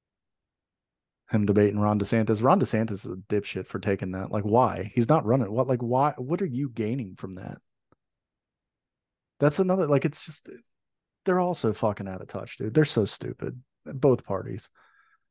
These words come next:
Ban Skittles, ban abortions. Like, just let people do what the fuck they wanna do.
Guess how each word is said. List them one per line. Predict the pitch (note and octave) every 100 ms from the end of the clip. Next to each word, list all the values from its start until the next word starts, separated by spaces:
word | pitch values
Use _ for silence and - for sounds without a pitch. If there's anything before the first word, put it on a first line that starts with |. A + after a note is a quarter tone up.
| _ _ _ _ _ -
Ban | C3 D#3 E3
Skittles, | - E3 D3+
ban | A#2 A#2+ C3+
abortions. | A2+ A#2+ A#2+ B2 B2+
Like, | D3
just | - B3
let | D4+ D4
people | C4 A#3
do | F3+
what | A3
the | -
fuck | - - F#3
they | -
wanna | E3+ E3+ D#3
do. | E3+ F3 A2+